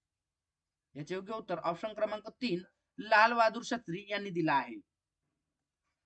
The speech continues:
प्रश्न क्रमांक अठ्ठेचाळीस बघा, बालहत्या प्रतिबंधक गृह अस्पृश्यांसाठी स्वतःच्या घरी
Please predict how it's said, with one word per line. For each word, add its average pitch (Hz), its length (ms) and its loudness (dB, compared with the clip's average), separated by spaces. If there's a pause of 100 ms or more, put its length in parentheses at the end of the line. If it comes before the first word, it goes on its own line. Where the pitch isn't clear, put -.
(760)
प्रश्न 214 280 -4
क्रमांक 233 340 2
अठ्ठेचाळीस 240 420 2
बघा, 165 280 2 (340)
बालहत्या 220 540 4
प्रतिबंधक 220 680 -6
गृह 180 440 0 (260)
अस्पृश्यांसाठी 226 1000 -2
स्वतःच्या 202 460 -6
घरी 196 360 0